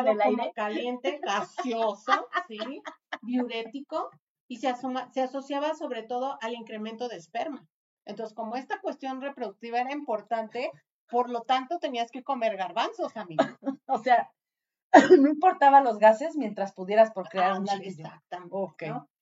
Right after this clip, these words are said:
Speaker 1: Y bueno, <laughs> los espárragos eran otra, otro de los vegetales que también aquí numeran,
Speaker 2: Ujú.
Speaker 1: y estaban clasificados como calientes y húmedos.
Speaker 2: Ujú.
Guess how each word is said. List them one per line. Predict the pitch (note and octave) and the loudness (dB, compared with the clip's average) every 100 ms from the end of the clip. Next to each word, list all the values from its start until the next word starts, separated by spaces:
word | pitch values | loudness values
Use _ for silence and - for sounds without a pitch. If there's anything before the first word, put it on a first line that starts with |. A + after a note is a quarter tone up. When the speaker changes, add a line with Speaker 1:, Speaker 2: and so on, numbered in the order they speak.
| - - | -20 -12
Speaker 1:
Y | G#3+ | -10
bueno, | A#3 G#3 | -8 -8
<laughs> | C4 - - - G#4 C4+ - _ _ | -8 -4 -4 -2 -4 -6 -6 _ _
los | C4+ C#4 C#4 | -4 -2 -2
espárragos | D4 - C4+ C4 C#4+ C#4+ D#4+ A4+ - _ _ | -4 0 4 4 4 -2 -4 -4 -14 _ _
eran | B3 B3+ C4 C4 B3+ | -4 -2 -2 -4 -8
otra, | A#3+ A#3+ B3 B3 B3 | -10 -10 -10 -10 -10
otro | B3 A#3+ C4 | -10 -6 -6
de | B3+ | -6
los | A3+ G#3 | -8 -16
vegetales | G3+ G#3 G#3+ A3+ A3+ | -14 -12 -10 -12 -12
que | A#3 | -12
también | G3+ F#3+ G3+ | -10 -10 -12
aquí | G3+ G3+ G#3+ | -14 -14 -14
numeran, | A#3 B3+ A#3+ C#4 - | -10 -8 -6 -8 -6
Speaker 2:
Ujú. | G#3+ G#3 G#3+ | -6 -6 -6
Speaker 1:
y | |
estaban | A#3 C4 C4 | -6 -2 -4
clasificados | C4+ D4 - A#3+ - A3+ A#3+ - | -4 -12 -12 -18 -12 -10 -10 -12
como | G3+ F#3 | -16 -16
calientes | F3+ F3+ G3 G3 A3 - | -14 -14 -14 -16 -18 -20
y | F3+ | -18
húmedos. | G3+ C4 A#3 D#3+ - | -14 -12 -12 -16 -16
Speaker 2:
Ujú. | F#3 D#3+ G3 G3 F#3+ | -16 -14 -14 -12 -12